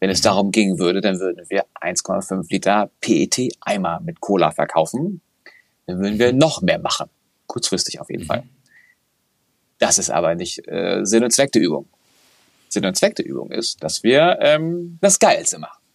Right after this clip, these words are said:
Speaker 1: Und nicht das Zweitgeilste. Und
Speaker 2: Mhm.
Speaker 1: da sage ich dann, heute Nachmittag werde ich das genauso machen. Ich werde euch nicht sagen, ähm, was das Geilste ist.
Speaker 2: Mhm.
Speaker 1: So, keine Ahnung, weiß ich nicht.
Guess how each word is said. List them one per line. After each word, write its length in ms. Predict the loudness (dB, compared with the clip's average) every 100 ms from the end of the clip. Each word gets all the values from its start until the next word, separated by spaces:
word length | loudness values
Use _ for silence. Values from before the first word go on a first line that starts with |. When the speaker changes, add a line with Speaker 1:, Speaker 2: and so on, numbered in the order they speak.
| _ _ _ _ _ _ -14
Speaker 1:
Und 100 | -10
nicht 120 | -4
das 120 | -2
Zweitgeilste. 640 | -2 -2 -6 -14 -16 -20 -20 _ -16 -12 -12 -2
Und 320 | 2 2 2
Speaker 2:
Mhm. 260 | -4 -6 -4 2
Speaker 1:
da 240 | 4 4
sage 260 | 4 2 0
ich 80 |
dann, 200 | 2 2
heute 160 | 0 -2
Nachmittag 340 | -4 -2 -4
werde 200 | -2 -6
ich 60 | -6
das 140 | -12
genauso 380 | -8 -6 -4 -6
machen. 340 | -10 -10 -12 -14 _ _ _ _ _
Ich 200 | -6 0
werde 220 | 2 4
euch 160 | 2 -2
nicht 200 | -2 0
sagen, 420 | 2 0 -4 -12 -12
ähm, 440 | -10 -8 -10 -14 _ -8
was 200 | -4 -4
das 140 | 0
Geilste 340 | 0 2 2
ist. 320 | 2 0 -2 -10 _ _ _ _ _ _ -14
Speaker 2:
Mhm. 240 | -10 -6
Speaker 1:
So, 180 | -4 -4 -4
keine 180 | -6 -4
Ahnung, 240 | -4 -2
weiß 160 | -2 0
ich 60 |
nicht. 220 | -2 -2